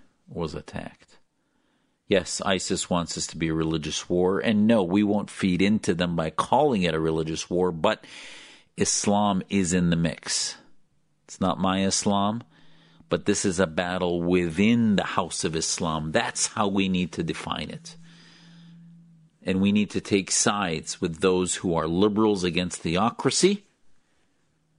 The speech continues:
and against those who are theocrats that want to define us as not being their Wahhabi,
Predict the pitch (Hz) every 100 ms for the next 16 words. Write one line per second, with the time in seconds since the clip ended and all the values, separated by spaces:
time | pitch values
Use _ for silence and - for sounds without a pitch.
0 | _ _ _ _ _ - 95 95 95 135
1 | - - 104 95 98 98 92 92 92 -
2 | 143 151 - - 131 135 - 98 92 98
3 | 92 87 85 - 117 113 107 98 92 92
4 | 82 90 90 87 95 90 90 90 87 95
5 | 92 85 - - - - - _ _ _
6 | _ _ 85 82 - 107 101 104 95